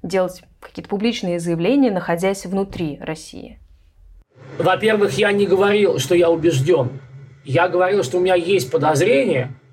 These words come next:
Speaker 2: мне кажется, но это далеко не убеждённость. Вот. И это одна из причин,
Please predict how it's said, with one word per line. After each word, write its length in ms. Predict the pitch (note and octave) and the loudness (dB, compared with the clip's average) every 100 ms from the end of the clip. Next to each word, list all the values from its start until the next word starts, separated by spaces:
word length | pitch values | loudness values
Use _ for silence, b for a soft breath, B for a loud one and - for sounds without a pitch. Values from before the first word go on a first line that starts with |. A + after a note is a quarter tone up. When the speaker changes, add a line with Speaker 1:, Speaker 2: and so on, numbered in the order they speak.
| _ _ _ D3 | _ _ _ -4
Speaker 2:
мне 180 | F3 | -2
кажется, 560 | F3+ G3 E3+ B2 B2 - - - - - _ - | 0 0 0 -2 -8 -12 -18 -20 -20 -20 _ -8
но 320 | D#3 F3 F3+ | -2 2 2
это 300 | F3+ G3+ G3 | 2 2 0
далеко 460 | D#3 F3 F3+ G3+ F#3 | 0 0 2 2 2
не 100 | F#3 | 0
убеждённость. 720 | F3 G3 C3 F#3+ - - - - - | 2 0 2 0 0 -10 -18 -20 -14
Вот. 300 | C#3 B2+ - | -8 -8 -8
И 420 | D#3 D#3 D3+ D3 - | -10 -8 -6 -6 -4
это 300 | D#3 E3+ E3 | -4 0 0
одна 240 | E3 F3+ E3 | 0 2 0
из 100 | - | 0
причин, 600 | E3+ C#3 A#3 B3 A#3+ | -6 -6 -2 0 -2